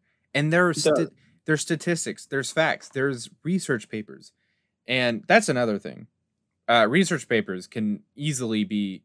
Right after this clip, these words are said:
Speaker 1: okay, th-, this is gonna go immediately against my statement, c-, but can immediately be, like,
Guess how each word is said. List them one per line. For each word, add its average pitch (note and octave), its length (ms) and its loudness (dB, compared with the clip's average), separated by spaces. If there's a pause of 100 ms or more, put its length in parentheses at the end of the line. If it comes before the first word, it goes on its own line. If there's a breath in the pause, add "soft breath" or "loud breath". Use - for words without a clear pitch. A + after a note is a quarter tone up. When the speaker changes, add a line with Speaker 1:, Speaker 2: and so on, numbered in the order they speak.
(100)
Speaker 1:
okay, G2+ 340 -6 (140)
th-, G#2+ 180 -8
this G#2+ 280 -8
is - 60 -12
gonna A2 200 -2
go G2+ 360 -2
immediately G#2 540 -2
against F2+ 320 -10
my F2+ 80 -12
statement, E2 480 -10 (460)
c-, B2+ 80 -14
but B2 360 -2
can B2+ 360 -6
immediately C3 960 -2
be, G2+ 320 -4
like, F2+ 420 -6